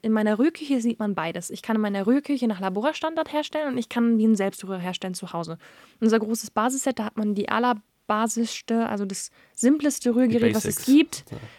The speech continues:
Speaker 1: ist ein Aufschäum-, äh, Milchaufschäumergerät <laughs> eigentlich. Aber es funktioniert halt. Für die ersten Rührversuche ist es super und für den Eigengebrauch ist es auch super.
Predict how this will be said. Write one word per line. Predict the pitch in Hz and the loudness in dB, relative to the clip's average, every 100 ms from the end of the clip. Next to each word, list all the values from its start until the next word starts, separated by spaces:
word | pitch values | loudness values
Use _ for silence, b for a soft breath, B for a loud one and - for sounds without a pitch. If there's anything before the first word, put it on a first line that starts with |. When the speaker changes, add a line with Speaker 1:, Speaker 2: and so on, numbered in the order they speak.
| - | -2
Speaker 1:
ist | 233 - | 0 2
ein | 226 | 2
Aufschäum-, | - 220 - 196 185 190 196 - | 6 4 2 -2 -2 -2 -6 -4
äh, | 202 | 4
Milchaufschäumergerät | 214 339 233 214 - 190 185 190 208 214 220 | 6 6 4 -2 0 0 0 2 4 6 6
<laughs> | |
eigentlich. | 196 190 196 - B B | 4 2 -2 -6 B B
Aber | 214 220 | 0 0
es | - | -4
funktioniert | 294 302 427 466 311 | -6 -2 2 2 2
halt. | 202 | -2
Für | - | 0
die | 220 | 2
ersten | 262 349 | 2 0
Rührversuche | 359 359 311 311 | -2 2 0 2
ist | 262 | -2
es | 214 - | -4 -2
super | 339 381 - - | 2 2 2 -2
und | 196 | 0
für | |
den | 226 220 | 0 2
Eigengebrauch | 254 285 233 220 208 | 0 0 0 0 -4
ist | 202 | -8
es | 202 | -8
auch | - | -8
super. | 190 254 285 233 | 2 2 2 -2